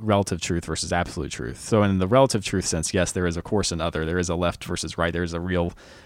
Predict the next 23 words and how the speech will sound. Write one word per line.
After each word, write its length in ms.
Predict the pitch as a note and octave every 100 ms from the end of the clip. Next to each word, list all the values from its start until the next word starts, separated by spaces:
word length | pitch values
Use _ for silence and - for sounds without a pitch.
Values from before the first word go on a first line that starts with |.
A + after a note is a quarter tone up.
| -
meaningful 460 | G#2+ G#2+ F#2+ - F2+
difference 460 | G2+ - F2 D#2
between 600 | - F2 - F#2 F2+ E2+ - - - - _
right-wing 340 | F#2 F2+ E2+
politics 460 | F2+ F2 E2 F2 E2+
and 100 | F2
left-wing 340 | F2 - D#2+ E2
politics, 760 | E2 C#2+ - D#2 - - - -
and 320 | E2+ D#2 E2
right 180 | F2+ - _
<laughs> 80 | C#3+ -
and, 380 | C#3 G#2 F#2+ - -
and 160 | A2+ F2+
different 280 | F#2+ F2+
people, 360 | - E2+ - E2
different 360 | E2 - E2+ - - _ _ -
abilities, 540 | F2 G2 E2+ E2+ F2
different, 360 | - - D#2 -
whether 240 | F#2+ E2+
we 60 | E2
want 120 | E2+
to 60 | -
talk 220 | C#2+ -